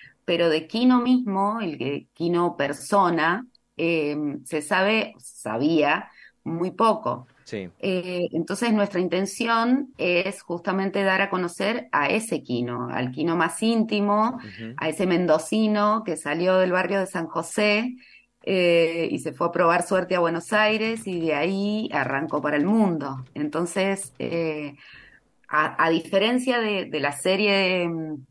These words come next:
Speaker 1: que ustedes deben estar, eh, también viendo, que está en plataforma sobre Mafalda específicamente,
Speaker 2: Sí.
Speaker 1: que se llama Releyendo Mafalda, es una serie que trata exclusivamente sobre Mafalda,
Speaker 2: Ujú.
Speaker 1: eh, nosotros, eh, ponemos el foco en Quino,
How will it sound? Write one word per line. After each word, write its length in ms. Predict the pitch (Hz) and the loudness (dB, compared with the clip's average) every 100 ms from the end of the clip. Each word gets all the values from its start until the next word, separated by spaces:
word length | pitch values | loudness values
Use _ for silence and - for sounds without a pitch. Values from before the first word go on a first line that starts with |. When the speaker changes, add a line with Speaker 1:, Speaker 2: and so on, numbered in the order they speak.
| - | -8
Speaker 1:
que 100 | 139 | -8
ustedes 320 | 131 180 180 | 0 2 4
deben 240 | 175 175 180 | 4 4 2
estar, 600 | 175 170 165 170 170 - | -2 0 2 2 0 -2
eh, 400 | 104 107 73 - | -6 -6 -8 -8
también 400 | - 113 151 170 | -4 0 2 0
viendo, 560 | 160 214 196 170 180 185 | 0 2 2 2 0 0
que 80 | 143 | -6
está 160 | 131 | -6
en 80 | 139 | -4
plataforma 720 | 147 156 147 - 202 185 147 131 | -2 -2 0 2 2 4 0 0
sobre 260 | 156 165 | -2 0
Mafalda 520 | 165 139 208 202 196 170 | 0 0 2 2 2 -4
específicamente, 840 | - 127 - 190 190 220 214 208 | -6 -10 -6 -2 0 2 0 0
Speaker 2:
Sí. 20 | 196 | -4
Speaker 1:
que 80 | |
se 100 | 131 - | -8 -8
llama 300 | 120 - - - - - _ | -6 -6 -8 -18 -20 -20 _
Releyendo 440 | - 120 113 143 | -8 -4 -2 0
Mafalda, 420 | 151 143 226 220 185 | 0 2 2 2 0
es 140 | - | -2
una 200 | 120 123 | -4 -4
serie 360 | 127 165 147 143 | -2 0 0 -2
que 100 | - | -4
trata 360 | 151 147 123 | -2 -2 -4
exclusivamente 800 | - - 113 - 147 143 151 160 | -6 -8 -10 -4 -2 0 -2 -4
sobre 220 | 156 170 | -4 0
Mafalda, 540 | 196 208 214 202 208 - | 0 2 2 0 -2 -6
Speaker 2:
Ujú. 340 | 107 104 113 151 _ _ | -12 -12 -14 -16 _ _
Speaker 1:
eh, 540 | 175 180 175 175 165 - | 0 2 4 2 0 -2
nosotros, 640 | 180 180 208 226 247 - | -2 -2 0 2 0 -4
eh, 200 | - 160 | -4 -2
ponemos 320 | 131 131 180 180 | 0 0 0 -2
el 120 | 165 | -2
foco 300 | 165 160 196 | -2 0 0
en 140 | 175 | 0
Quino, 460 | - 160 135 117 123 | -2 0 2 0 -6